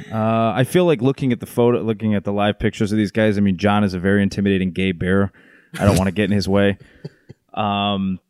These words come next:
you know, the guys on the bottom from where I'm looking at, uh, the one guy is just hanging out in the dark. I don't know what he's doing. That's scary. So that would make him non-pussy-like. Uh, we've got Buddha over here. So, I mean, that's,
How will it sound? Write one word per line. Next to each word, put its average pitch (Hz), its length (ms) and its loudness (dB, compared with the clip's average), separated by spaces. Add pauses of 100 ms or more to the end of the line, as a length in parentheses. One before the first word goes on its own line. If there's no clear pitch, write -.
(400)
you 120 120 0
know, 117 120 4
the 107 120 -2
guys 123 260 2
on 113 80 2
the 104 60 0
bottom 113 500 2
from 101 220 -4
where 104 160 2
I'm 104 100 0
looking 101 240 -4
at, 101 220 -2 (120)
uh, 85 200 -12
the 90 80 -8
one 117 180 0
guy 117 200 2
is 107 100 -2
just - 220 -10 (280)
hanging 98 280 -4
out 101 80 0
in 67 80 -8
the 85 60 -8
dark. 131 460 2
I 101 60 -4
don't 98 100 -2
know 90 120 -4
what 92 80 -4
he's 90 100 -10
doing. 120 320 4
That's 95 180 -4
scary. 123 640 2
So - 180 -4
that 95 140 0
would 95 160 -2
make 95 200 -4
him 92 100 -4
non-pussy-like. 117 1000 0 (640)
Uh, 98 280 0
we've 104 220 0
got 110 300 0
Buddha 131 500 4
over 123 300 2
here. 127 240 2
So, 101 320 0
I 101 60 2
mean, 101 160 0
that's, - 420 -6